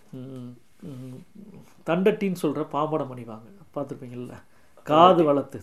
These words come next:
Speaker 1: தண்டட்டி,
Speaker 2: தண்டட்டி.
Speaker 1: காது வளர்த்து, அஹ், தண்டட்டி அணிவாங்க. இது ஆயிரத்தி தொள்ளாயிரத்தி எழுபதுகள் வரைக்கும் கூட இந்த பழக்கம் இருந்தது.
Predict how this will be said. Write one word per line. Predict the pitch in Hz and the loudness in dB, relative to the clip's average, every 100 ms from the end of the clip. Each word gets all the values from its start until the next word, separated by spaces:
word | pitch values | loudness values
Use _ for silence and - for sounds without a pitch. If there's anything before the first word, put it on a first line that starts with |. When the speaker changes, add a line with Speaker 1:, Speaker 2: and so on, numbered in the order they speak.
| - | -6
Speaker 1:
தண்டட்டி, | |
Speaker 2:
தண்டட்டி. | 143 143 123 - | -4 -4 -6 -4
Speaker 1:
காது | 147 160 185 165 | 4 6 6 6
வளர்த்து, | 139 131 196 233 - - - - - - | 2 0 -4 -6 -12 -20 -20 -20 -20 -4
அஹ், | 151 147 143 139 | 0 0 0 -2
தண்டட்டி | 135 160 175 143 | -2 2 0 0
அணிவாங்க. | 117 110 104 - - - - - - - - - _ - | -8 -10 -14 -18 -20 -20 -20 -20 -20 -20 -20 -20 _ 0
இது | 165 | 4
ஆயிரத்தி | 151 190 190 | 6 6 6
தொள்ளாயிரத்தி | 190 185 175 170 | 4 4 2 4
எழுபதுகள் | 170 226 254 240 202 | 6 6 4 4 4
வரைக்கும் | 196 190 185 190 | 4 4 2 0
கூட | 202 | 0
இந்த | 196 | 0
பழக்கம் | 165 147 143 123 | 0 -2 -2 -6
இருந்தது. | 123 117 - | -8 -12 -14